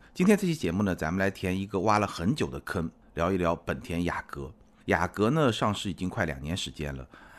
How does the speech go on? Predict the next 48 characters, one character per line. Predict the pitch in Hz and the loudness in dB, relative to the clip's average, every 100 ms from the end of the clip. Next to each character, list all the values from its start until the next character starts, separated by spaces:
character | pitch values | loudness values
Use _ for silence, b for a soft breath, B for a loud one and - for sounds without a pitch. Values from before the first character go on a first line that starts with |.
| B | B
那 | 107 | 0
因 | 113 131 | 2 2
为 | 127 | 4
各 | 175 | 2
种 | 82 | 0
各 | 104 | -2
样 | 95 | 0
的 | 85 | 0
原 | 71 | -2
因 | 76 82 | -4 -4
呢， | 78 | -2
我 | 82 | -4
始 | 104 - | -4 -6
终 | 110 | -2
没 | 123 98 | 0 0
有 | 92 | -2
找 | 80 | -4
到 | 80 | -6
机 | 78 - | -8 -8
会 | 82 85 | -6 -4
去 | 76 - 80 73 B | -6 -8 -8 -8 B
深 | - 139 131 | -2 0 0
度 | 131 85 | -2 -4
试 | - 95 | -4 -4
驾 | 95 76 | -4 -6
体 | - 76 | -8 -8
验 | 82 | -6
这 | 87 | -6
款 | 85 - | -8 -10
车， | - 80 76 | -10 -8 -10
所 | 90 90 | -6 -2
以 | 101 | -2
呢， | 95 | -2
咱 | 73 | -4
们 | 95 | -4
的 | 95 | -4
节 | 80 | -4
目 | 90 | -4
里 | |
面 | 78 82 | -4 -6
一 | |
直 | 110 | -6
没 | 98 98 | -4 -2
聊。 | 92 67 73 - _ _ | -2 -4 -8 -12 _ _
那 | 117 | -6
其 | 113 120 | -4 -4
实 | 135 113 | -2 0
呢， | 120 123 | 2 2